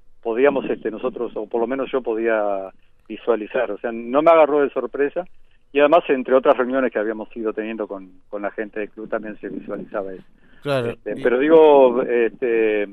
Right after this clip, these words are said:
Speaker 1: a veces uno se queja de las formas que no son buenas, sin embargo en este caso, si bien no fue a, a, eh, pasó un tiempo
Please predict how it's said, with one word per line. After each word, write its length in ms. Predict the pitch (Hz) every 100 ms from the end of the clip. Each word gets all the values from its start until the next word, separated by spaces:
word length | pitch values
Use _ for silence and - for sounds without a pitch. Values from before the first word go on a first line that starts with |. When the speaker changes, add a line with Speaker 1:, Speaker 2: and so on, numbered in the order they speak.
| 104 - _ - _
Speaker 1:
a 80 | 113
veces 220 | 120 143
uno 180 | 135 123
se 120 | 123
queja 260 | 127 120 123
de 80 | 110
las 140 | 110
formas 360 | - 127 123 107 101
que 400 | 98 95 95 98 98
no 80 | -
son 200 | 110 104
buenas, 460 | 113 117 117 123 127 - _ _ _ _ _ _
sin 80 | 107
embargo 260 | 104 113 113
en 60 |
este 180 | 107 107
caso, 520 | 120 110 - 107 98 - - - -
si 100 | 101
bien 220 | 117 120
no 120 | 120
fue 300 | - 127 120
a, 220 | 113 101
a, 200 | - 104 - - - - - -
eh, 180 | 98 101
pasó 240 | 104 -
un 100 | 120
tiempo 960 | 123 123 117 113 107 101 95 92 90